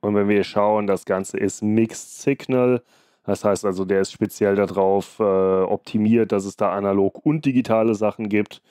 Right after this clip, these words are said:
Passt dann auch zu dem ganzen Analogkram, den wir auf der anderen Platine gesehen haben. Hier sind zum Beispiel zehn Bit A D Cs drin, genauso zehn Bit Current Output Decks, integrierte Comparator, nochmal zusätzlich zu den ganzen, die wir haben.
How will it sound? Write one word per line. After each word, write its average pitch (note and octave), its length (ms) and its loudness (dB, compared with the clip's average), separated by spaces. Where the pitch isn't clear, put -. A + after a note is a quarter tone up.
Passt - 280 -2
dann G2+ 120 2
auch F#2+ 120 0
zu - 140 -10
dem F#2+ 100 -4
ganzen F#2+ 320 -2
Analogkram, F#2+ 640 0
den F#2 180 0
wir F2+ 60 0
auf E2+ 120 -4
der G2+ 100 0
anderen G#2 200 2
Platine F#2+ 420 -2
gesehen F#2 360 0
haben. F#2 220 0
Hier F2+ 140 -2
sind F2 280 -4
zum F#2+ 160 -6
Beispiel F2+ 300 -4
zehn G2 340 -2
Bit F#2 180 -2
A F#2+ 140 0
D F#2 140 -4
Cs - 480 0
drin, B2 360 0
genauso F#2 760 0
zehn F#2+ 340 -2
Bit F#2+ 200 -4
Current C3+ 440 0
Output A#2+ 500 -2
Decks, - 520 -2
integrierte A#2 640 2
Comparator, A2 680 2
nochmal F#2 340 -4
zusätzlich A2+ 560 0
zu - 120 -4
den G2 180 0
ganzen, G2 400 -2
die F2+ 140 -4
wir E2+ 140 0
haben. A2 480 2